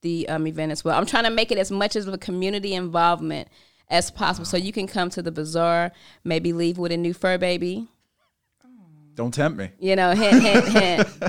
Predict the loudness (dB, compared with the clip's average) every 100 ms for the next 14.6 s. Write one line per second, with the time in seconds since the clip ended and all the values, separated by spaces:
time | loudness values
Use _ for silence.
0 | -8 -10 0 4 6 4 2 2 2 2
1 | 0 -2 0 -4 0 0 0 -2 -6 -2
2 | 0 0 -2 -2 -2 -2 -2 -4 -6 -8
3 | -4 -4 -4 -6 -4 -4 -4 -4 -4 -4
4 | -2 -2 0 -2 -6 -4 -2 -2 -4 -6
5 | -6 -4 -4 -4 -6 -4 -4 -2 -4 -4
6 | -4 -6 -4 -2 0 0 -4 -4 -4 -4
7 | -6 -4 -6 -6 -8 -10 -8 -6 -6 -8
8 | -10 -8 -8 -8 -10 -10 -10 -12 -16 -20
9 | _ -18 -14 -12 -12 -16 _ -8 -6 0
10 | 0 0 -4 -4 -2 -2 -2 -4 -6 -10
11 | -8 -6 -4 -4 -6 -8 -12 -10 -10 -10
12 | -16 _ _ -6 2 4 6 4 4 2
13 | 4 4 6 4 2 0 -2 -4 -4 -6
14 | -6 -6 -6 -8 -8 -10